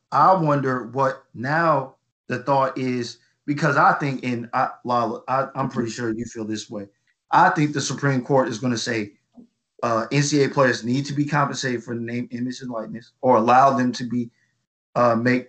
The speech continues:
money for the name, image, and likeness. I believe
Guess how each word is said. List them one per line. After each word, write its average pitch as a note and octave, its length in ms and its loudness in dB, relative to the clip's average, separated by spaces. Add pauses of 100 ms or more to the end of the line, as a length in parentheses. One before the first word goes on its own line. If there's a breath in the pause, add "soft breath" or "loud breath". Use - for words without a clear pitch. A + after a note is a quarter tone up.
money A#2+ 280 2
for B2+ 180 -4
the A#2 100 -2
name, A#2+ 300 0
image, A2+ 320 -2
and A#2 80 -6
likeness. G#2 500 -4
I C#3 140 6
believe C3+ 480 2